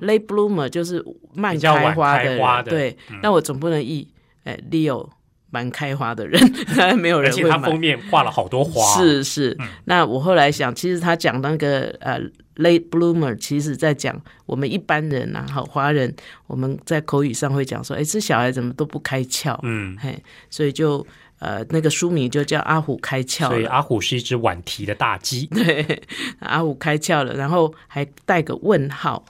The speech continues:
Speaker 2: 嗯。
Speaker 1: 一开始，其实这本书的那个图画非常的鲜艳，然后
Speaker 2: 是。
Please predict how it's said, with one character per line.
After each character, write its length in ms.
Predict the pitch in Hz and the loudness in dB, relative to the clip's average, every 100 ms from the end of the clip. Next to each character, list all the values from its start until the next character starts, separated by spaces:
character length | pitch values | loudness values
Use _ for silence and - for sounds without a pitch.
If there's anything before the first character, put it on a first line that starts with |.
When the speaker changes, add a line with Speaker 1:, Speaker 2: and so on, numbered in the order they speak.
| - | -8
Speaker 2:
嗯。 180 | - 87 82 95 - - - | -8 -8 -14 -20 -20 -20 -10
Speaker 1:
一 140 | 160 | -8
开 220 | - 190 | -2 0
始， 140 | 185 135 | 0 -4
其 220 | - 240 | -6 -4
实 100 | 262 | -2
这 160 | - 220 | 0 2
本 160 | 160 | 2
书 220 | 131 185 180 | -2 -4 0
的 140 | 151 | 0
那 140 | 160 | 2
个 80 | 143 | 0
图 240 | - 139 151 | -2 -2 0
画 180 | 156 | 2
非 180 | 143 160 | 2 2
常 200 | 156 135 | 0 -4
的 220 | 123 123 | -4 -4
鲜 360 | 110 - 143 147 | -4 -2 0 0
艳， 260 | 151 131 - | 2 0 -2
然 160 | 117 | -6
后 200 | 135 127 | -2 -2
Speaker 2:
是。 100 | 101 | -4